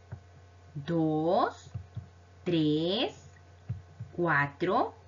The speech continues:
cinco, seis,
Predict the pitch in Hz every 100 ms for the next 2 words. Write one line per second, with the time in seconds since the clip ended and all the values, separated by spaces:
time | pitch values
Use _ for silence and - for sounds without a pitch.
0 | - - - - - - - - - -
1 | 170 160 143 139 - 190 - - - -
2 | - - - - - - - - - -
3 | - 175 156 147 175 175 311 440 -